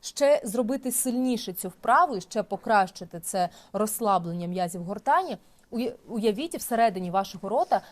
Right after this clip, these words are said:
зробіть кінчик язика, заверніть його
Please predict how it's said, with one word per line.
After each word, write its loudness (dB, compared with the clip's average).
зробіть -4
кінчик -6
язика, 0
заверніть -2
його 2